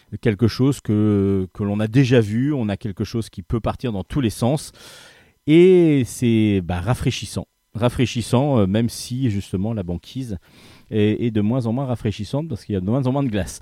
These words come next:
Mais en tout cas, banquise, avec un Z à la fin. Euh, c'est super drôle et c'est dans la collection Patakès de chez Delcourt. Et puis pour rester dans l'écologie, pour finir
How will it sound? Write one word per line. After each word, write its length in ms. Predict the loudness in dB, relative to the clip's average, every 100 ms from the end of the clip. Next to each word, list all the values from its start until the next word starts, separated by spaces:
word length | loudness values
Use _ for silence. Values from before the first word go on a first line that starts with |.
| -20 -10 2
Mais 180 | 4
en 100 | 4
tout 140 | 2 2
cas, 240 | 2 2 -2 _ _ -14
banquise, 720 | 0 0 0 -2 0 -2 -4 -8 _ _ _ _ _ _ _ -10
avec 260 | -8 -6 -6
un 120 | -6
Z 300 | -2 -2 0
à 60 | -4
la 100 | -6
fin. 260 | -8 -8 -8 -20 -20 -20 -20 -8 2
Euh, 560 | 4 4 4 2 0 -4
c'est 400 | -10 0 0 0
super 720 | -6 -8 -4 -4 -2 -2 -2
drôle 320 | 0 2 2
et 40 | 0
c'est 160 | 0
dans 80 | 0
la 100 | 0
collection 520 | 0 -2 -2 -6 -6 _ _ -10
Patakès 720 | -6 -2 -4 2 0 0 -4
de 200 | -2 -2
chez 260 | 0 -4 -4
Delcourt. 1120 | -6 2 2 4 0 2 4 2 2 0 -4 _ -20 -20 -20 _ -8
Et 80 |
puis 140 | -4 4
pour 160 | 4
rester 200 | 4 2
dans 100 | 0
l'écologie, 580 | 0 2 4 4 4 0
pour 180 | -2 -4
finir 760 | -6 -4 0 2 2 0 -4